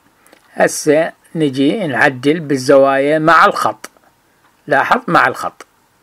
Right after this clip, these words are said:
انزلها مع الخط، هذا عمودي، هذا مع الخط، وذني مع الخط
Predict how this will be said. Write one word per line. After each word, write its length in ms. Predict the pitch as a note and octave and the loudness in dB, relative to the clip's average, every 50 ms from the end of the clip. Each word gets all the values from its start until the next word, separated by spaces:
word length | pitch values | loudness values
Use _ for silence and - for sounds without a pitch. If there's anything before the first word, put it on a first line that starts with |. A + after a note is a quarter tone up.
| _ _ _ _ - - D3 | _ _ _ _ -20 -12 -6
انزلها 480 | C#3+ C#3 C3 C3 C#3+ D#3 F3 F3 F3+ | -6 -6 -2 0 0 2 2 2 0
مع 200 | - - G2+ F2+ | 0 -4 -4 -6
الخط، 380 | F2 - - - G#2 F#2+ - C3 | -8 -10 -10 -10 -10 -8 -4 -4
هذا 180 | C3+ C#3 C3 | -2 -2 0
عمودي، 520 | A2+ A#2 C3 C#3 C#3+ D3 D#3 F3 A#3 D#4+ - - | -2 -2 -2 -2 -2 -4 -2 -2 -2 -4 -4 -6
هذا 220 | B2 A#2+ A2+ B2 | -8 -6 -6 -6
مع 160 | C3+ B2 A#2 | -4 -4 -4
الخط، 420 | A#2+ - - - F3+ A3 - - _ _ _ _ _ _ _ _ _ _ _ _ _ _ | -4 -2 0 0 0 0 -2 -8 _ _ _ _ _ _ _ _ _ _ _ _ _ _
وذني 460 | C#3+ C#3+ C#3 C#3 C3+ C3+ C3+ C#3 D#3 | -8 -4 -2 -2 -2 -2 -2 -4 -2
مع 200 | F3 E3+ G#2 F#2+ | -2 -2 -4 -4
الخط 380 | G2 - - - - - _ | -6 -10 -10 -12 -14 -14 _